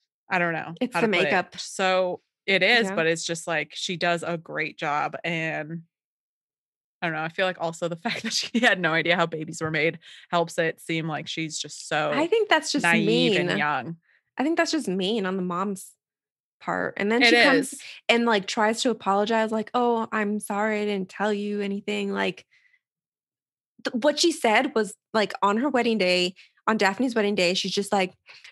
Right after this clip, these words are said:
Speaker 2: "Do you remember those dogs that we had?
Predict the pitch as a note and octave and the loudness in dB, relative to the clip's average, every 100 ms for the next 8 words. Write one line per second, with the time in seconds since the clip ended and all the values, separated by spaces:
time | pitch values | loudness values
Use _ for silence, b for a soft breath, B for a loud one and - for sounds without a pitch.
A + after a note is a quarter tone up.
0 | _ - A4+ A4 E4 C4+ B3+ A#3 A3+ B | _ 2 4 4 4 2 2 2 0 B
1 | B - A#3+ A#3 A#3 A3 B3+ A#3 G3 F#3+ | B 0 0 2 4 4 2 0 2 0
2 | G3 F3 E3+ G3 | 0 0 0 -2